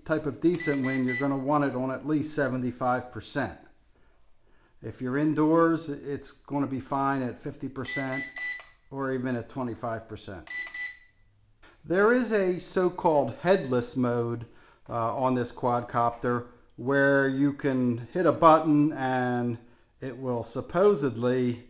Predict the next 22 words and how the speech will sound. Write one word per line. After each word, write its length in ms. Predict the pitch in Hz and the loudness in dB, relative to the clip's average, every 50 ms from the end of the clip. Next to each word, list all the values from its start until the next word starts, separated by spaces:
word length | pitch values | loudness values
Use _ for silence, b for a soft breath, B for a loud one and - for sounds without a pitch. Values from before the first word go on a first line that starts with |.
| b b b b b b b | b b b b b b b
um, 420 | - 117 113 117 113 113 110 110 104 | -6 -4 -2 0 0 -2 -4 -6 -10
head 280 | - - 160 170 151 127 | -8 -4 -4 -2 0 4
back 260 | 143 143 147 143 143 | 4 6 6 4 2
in 100 | 151 139 | 2 2
your 140 | 131 135 135 | 2 2 2
direction 540 | 123 131 127 135 131 - - - 139 127 123 | 2 2 4 4 2 2 0 -2 0 2 2
when 160 | 123 120 120 | 2 2 0
you 60 | 117 | -2
pull 260 | 117 - - 135 123 117 | -4 -6 -4 -4 -4 -2
back 460 | 110 135 127 123 117 113 107 - - - b b b b b b b - | 0 2 2 2 2 -2 -6 -10 -14 -20 b b b b b b b -6
on 220 | - 131 131 127 120 | -2 0 0 2 0
the 80 | 120 | 0
right 340 | 117 117 123 120 120 120 - | 0 2 2 2 2 0 -6
stick. 540 | - - - - - 120 98 87 - - - - b b b b b b b b b | -10 -16 -12 -6 -6 -6 -6 -6 -12 -16 -20 -20 b b b b b b b b b
Uh, 60 | 117 | -10
I 300 | 117 113 113 127 147 175 | -6 -4 0 4 6 6
have 160 | 185 175 - | 6 4 2
found 300 | - 180 165 156 160 160 | 2 4 6 6 6 6
that 140 | 147 139 - | 4 2 2
the 80 | - 131 | 0 0
headless 460 | 139 156 156 156 156 151 151 151 - | 2 2 2 2 2 0 0 -2 -2
modes 580 | 147 139 139 139 135 135 135 127 123 - - | 0 2 2 2 2 0 -2 -4 -6 -14 -18